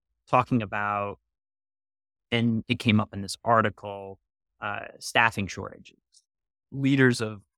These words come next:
these organizations, of these hospitals and their boards bragging about how much they were able to cut in, in overhead, not for, mind you, the service of the patient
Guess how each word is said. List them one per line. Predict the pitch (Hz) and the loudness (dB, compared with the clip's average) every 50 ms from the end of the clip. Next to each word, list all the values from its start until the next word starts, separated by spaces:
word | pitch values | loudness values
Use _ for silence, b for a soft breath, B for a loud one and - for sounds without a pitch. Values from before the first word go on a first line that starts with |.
| _ _ _ | _ _ _
these | 117 110 107 107 107 107 104 104 - - - - - | -18 -18 -16 -16 -18 -20 -18 -16 -14 -14 -14 -14 -12
organizations, | - 113 107 107 104 107 101 95 98 98 98 - - 98 98 98 104 | -10 -10 -10 -10 -10 -12 -12 -10 -10 -12 -12 -12 -16 -20 -20 -16 -16
of | 101 92 - | -16 -16 -16
these | 101 101 98 92 - - | -18 -18 -18 -18 -16 -8
hospitals | - 107 104 98 - - - - 104 101 101 - _ _ _ _ _ | -4 -4 -4 -4 -4 -10 -10 -10 -10 -10 -12 -16 _ _ _ _ _
and | - 107 101 | -16 -12 -10
their | 104 104 101 | -10 -12 -12
boards | - - 107 104 104 101 - | -12 -12 -10 -10 -10 -10 -10
bragging | _ - 113 104 107 113 110 110 107 | _ 0 2 4 4 4 2 -2 -4
about | 101 - 101 98 95 | -4 -2 -2 -4 -2
how | - 104 | -2 -4
much | 101 104 98 - - | -4 -4 -6 -8 -10
they | - 104 | -10 -8
were | 101 98 95 - - _ | -8 -6 -8 -8 -12 _
able | - 107 101 104 107 | -16 -14 -14 -14 -14
to | - - | -16 -16
cut | 76 - - - 113 107 - - _ _ _ _ _ _ _ _ _ | -20 -14 -4 -2 -2 -2 -2 -6 _ _ _ _ _ _ _ _ _
in, | 101 107 104 107 104 101 101 - - | -16 -14 -12 -12 -12 -12 -14 -10 -6
in | 110 110 104 - | -6 -6 -4 0
overhead, | - 139 139 139 135 123 110 - 104 95 98 95 95 - 98 | 2 2 4 4 4 2 2 2 -2 -6 -8 -8 -10 -6 0
not | 113 113 113 110 - | 2 4 4 4 2
for, | - - - 107 107 101 104 | -4 -8 -6 -6 -4 -4 -6
mind | 101 104 104 104 101 98 - | -6 -6 -6 -8 -8 -8 -14
you, | 101 | -20
the | 95 101 92 | -20 -18 -18
service | - - - 117 110 101 101 95 - - | -12 -6 -4 -4 -4 -4 -8 -12 -14 -16
of | - 92 | -18 -18
the | - 92 - _ | -20 -20 -20 _
patient | - 113 104 - - - - - - - | -12 -10 -8 -8 -10 -12 -12 -18 -20 -20